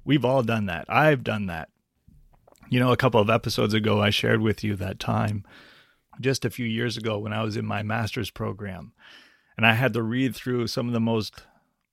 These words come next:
brain-numbing, boring books that I've ever had to read in my life. And honestly, I didn't care about interacting with the writer in their book. I was just wanting to push through it. So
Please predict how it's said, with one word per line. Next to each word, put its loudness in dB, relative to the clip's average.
brain-numbing, 0
boring 0
books -4
that 0
I've -2
ever 0
had -2
to -2
read 0
in 2
my 2
life. 0
And 0
honestly, 2
I 2
didn't 0
care -2
about 2
interacting 2
with 0
the 0
writer -2
in 4
their 2
book. -6
I 6
was 2
just 2
wanting 0
to -2
push -4
through -4
it. -8
So -2